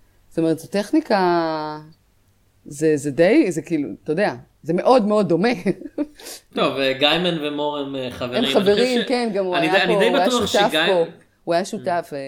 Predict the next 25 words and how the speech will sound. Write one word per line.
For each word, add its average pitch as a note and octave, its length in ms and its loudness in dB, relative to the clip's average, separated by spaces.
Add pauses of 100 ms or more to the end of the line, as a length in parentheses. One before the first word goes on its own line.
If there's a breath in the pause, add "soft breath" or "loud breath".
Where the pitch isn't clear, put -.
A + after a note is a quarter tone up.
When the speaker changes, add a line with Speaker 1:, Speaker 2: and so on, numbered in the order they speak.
(140)
Speaker 1:
יש - 140 -14
לו, C3+ 420 -4
כן. D3 240 -8 (1120 loud breath)
Speaker 2:
אני C#3 120 -6
די G#3 60 -2
בטוח C#4 180 -8
שגיימן D3 420 -6
זה C3+ 120 -6
החבר B2 400 -8
האחרון D3 400 -10
שנשאר B2+ 420 -10
לאלן B2+ 360 -10
מור B2 220 -12
בתעשיית B2 440 -12
הקומיקס, A#2+ 300 -16
אחרי C3 160 -12
שאלן C3 380 -10
מור C3 360 -10 (400 loud breath)
העליב D#3 380 0 (120)
את - 80 4
כל D3+ 120 -4
השותפים D#3 480 -4
היוצרים D#3+ 320 -10
שלו E3 160 -6
לשעבר, E3 600 -8